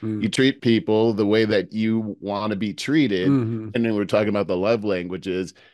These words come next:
Speaker 2: You, you don't treat 'em exactly the way you get treated, but the way that they
Speaker 1: You
Speaker 2: should
Speaker 1: want
Speaker 2: be treated to, to under-, to, for them to experience what you want to experience. <laughs> That was, uh, kinda hard to say.
Speaker 1: Uh, it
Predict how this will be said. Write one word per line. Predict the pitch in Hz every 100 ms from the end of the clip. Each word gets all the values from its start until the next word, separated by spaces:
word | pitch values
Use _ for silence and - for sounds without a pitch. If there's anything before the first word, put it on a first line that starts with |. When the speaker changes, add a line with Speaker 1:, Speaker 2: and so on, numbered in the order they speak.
| _
Speaker 2:
You, | - 117 127 127 127 120
you | - 123
don't | 120 139 143
treat | - 139 127
'em | 120 113 101 _ _
exactly | 120 104 117 117 120
the | 107 107
way | 107 107 104 92 _ _ 101
you | 107 131 143 147 131
get | 113 101 -
treated, | 107 101 98
but | 95 95
the | 107
way | 104 104 104
that | 98 95 -
they | 113 107 113 127
Speaker 1:
You | 135
Speaker 2:
should | 95 139
Speaker 1:
want | 139
Speaker 2:
be | 107
treated | - 113 107 101 92 -
to, | 104 85 - 104
to | 120 113 -
under-, | 110 104 98 -
to, | 101
for | - -
them | 107 120 117
to | 117 107 113
experience | - - - 131 123 110 98 -
what | 98 98
you | 104 117
want | 110 95 107 -
to | - 85
experience. | 69 - - 78 - - - -
<laughs> | 139 - 185 -
That | 170 -
was, | 170 147 -
uh, | 113
kinda | - 98
hard | 95 92
to | 92
say. | - 127 76 - - _ _
Speaker 1:
Uh, | 233 233 233
it | 240